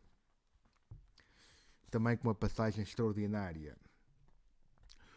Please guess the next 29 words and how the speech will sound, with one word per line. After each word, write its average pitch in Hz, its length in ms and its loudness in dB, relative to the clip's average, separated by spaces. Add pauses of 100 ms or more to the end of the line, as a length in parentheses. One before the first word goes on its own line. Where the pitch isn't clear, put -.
(100)
O 147 60 -2
movimento 165 560 6
das 113 140 4
mãos 107 260 2
de 107 100 -2
Kashiagi 110 960 -2
só - 200 -2
podia 147 280 2
ser 139 200 2
descrito - 400 -2
como 120 240 0
magnífico. 110 920 -2 (1300)
As 113 180 -2
pequenas 175 480 2
decisões 117 640 2
sucediam-se, 110 1160 -4 (680)
e 131 80 2
os 127 140 4
efeitos 139 400 2
de 120 60 -4
contraste 135 580 0
e - 20 -2
simetria 127 560 -2
convergiam 127 640 0
com 127 120 -2
um 123 40 0
sentido 123 360 -4
estético - 420 -2
infalível. 117 760 -6